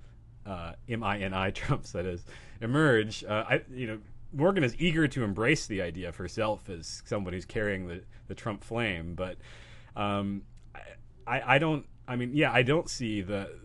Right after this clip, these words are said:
the, the same capacity to, um, serve as this sort of conduit for the Republican id that, um, you know, that, that Trump so effectively does. And,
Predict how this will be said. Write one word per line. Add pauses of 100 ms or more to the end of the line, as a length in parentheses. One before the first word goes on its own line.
the, (120)
the
same (260)
capacity
to,
um, (240)
serve
as
this (240)
sort
of
conduit
for
the (100)
Republican
id
that, (440)
um, (640)
you
know, (120)
that,
that
Trump (640)
so
effectively
does. (160)
And,